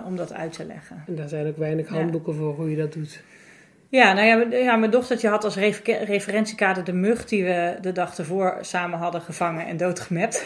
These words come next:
Speaker 1: <laughs> Dus zij vroeg ook, eh, toen ik haar vertelde, ik had haar op schoot gezet en verteld, hè, "We zijn heel verdrietig, want Joost is dood." En toen zei ze van, "Oh, net als de mug."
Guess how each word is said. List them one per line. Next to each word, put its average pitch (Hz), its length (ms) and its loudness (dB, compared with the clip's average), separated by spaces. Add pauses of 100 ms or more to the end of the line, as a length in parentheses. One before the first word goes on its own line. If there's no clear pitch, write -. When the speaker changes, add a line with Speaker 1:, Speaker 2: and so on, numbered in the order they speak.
(120)
Speaker 1:
<laughs> - 1160 0
Dus 214 160 0
zij 220 160 4
vroeg 254 320 0
ook, 185 280 0
eh, 180 240 -2
toen 180 240 -4
ik 185 120 -6
haar 180 180 -2
vertelde, 196 520 0 (360)
ik 190 140 -10
had 170 100 -10
haar 170 160 -4
op - 80 -12
schoot 208 240 -4
gezet - 360 -10
en 170 180 -12
verteld, 165 600 -10
hè, 214 320 -10
"We 202 80 -12
zijn 175 160 -8
heel 175 120 -6
verdrietig, 185 400 -8
want 170 120 -8
Joost 220 260 -4
is 175 80 -12
dood." 156 360 -8 (580)
En 202 140 -8
toen 185 140 -4
zei 196 220 4
ze 180 200 -8
van, 170 260 -8
"Oh, 226 140 0
net 208 200 -2
als 196 120 -10
de 202 80 -4
mug." 202 440 0